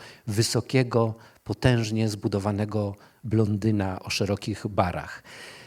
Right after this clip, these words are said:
Więc Tyrmand odpowiedział mu, że no, lata lecą i wtedy,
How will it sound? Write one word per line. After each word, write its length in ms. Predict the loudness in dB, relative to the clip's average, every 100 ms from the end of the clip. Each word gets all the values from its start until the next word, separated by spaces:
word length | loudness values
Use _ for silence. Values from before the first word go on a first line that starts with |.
| -8 -6
Więc 220 | -6 0
Tyrmand 380 | 2 6 4 4
odpowiedział 420 | 2 4 6 6
mu, 140 | 6
że 260 | 6 6 6
no, 160 | 6 6 4 4
lata 640 | 8 10 8 8 8 8 8
lecą 720 | 10 10 8 8 8 10 6
i 240 | 4 2
wtedy, 640 | 2 6 6 8 8 8